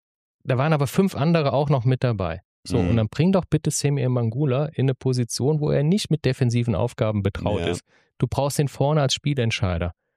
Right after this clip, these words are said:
Speaker 1: Das ist ein Fehler, den hat schon Horst Steffen gemacht. Jetzt macht es Daniel Thun. Und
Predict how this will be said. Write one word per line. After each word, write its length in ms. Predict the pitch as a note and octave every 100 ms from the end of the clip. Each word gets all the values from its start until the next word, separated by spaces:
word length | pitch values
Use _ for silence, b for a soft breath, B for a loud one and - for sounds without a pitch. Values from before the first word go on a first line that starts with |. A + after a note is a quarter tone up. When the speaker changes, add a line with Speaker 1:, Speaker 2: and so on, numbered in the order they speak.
| _ _ _
Speaker 1:
Das 160 | - B2
ist 120 | C3+
ein 100 | C#3+
Fehler, 320 | - D3+ D3
den 160 | C#3 B2
hat 120 | B2+
schon 160 | - A2+
Horst 160 | A2
Steffen 320 | - D#3 -
gemacht. 300 | E3 D#3+ E3+ - _ _ _ _ _ _ -
Jetzt 180 | C3+ -
macht 180 | A#2+
es 120 | A#2 -
Daniel 300 | A2 G#2+ G#2+
Thun. 300 | - D3+ D#3+
Und 140 | B2